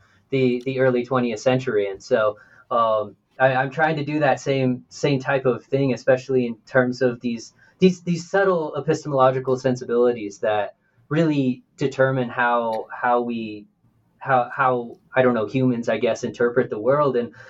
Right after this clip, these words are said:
I, I thought it was really interesting too, this, this idea of redundancy. And then you talk about, like, these simple patterns,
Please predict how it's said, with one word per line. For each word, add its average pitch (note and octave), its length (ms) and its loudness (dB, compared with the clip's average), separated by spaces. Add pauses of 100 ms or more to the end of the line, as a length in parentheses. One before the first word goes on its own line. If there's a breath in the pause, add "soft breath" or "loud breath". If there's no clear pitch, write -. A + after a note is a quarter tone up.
(180 loud breath)
I, D3+ 160 0
I D3+ 160 0
thought E3 220 0
it F3 80 2
was D#3 160 -6
really D#3 240 0
interesting D3 520 -2
too, C#3+ 460 0
this, C#3 200 -2
this E3+ 180 -2
idea D#3+ 340 0
of D3 80 -2
redundancy. C3 840 -2 (160 loud breath)
And C3+ 120 -2
then D#3 160 0
you D3 120 -4
talk C#3+ 260 2
about, C3+ 540 0 (280)
like, B2 420 2
these C#3+ 200 0
simple D#3 360 0
patterns, A#2+ 720 -2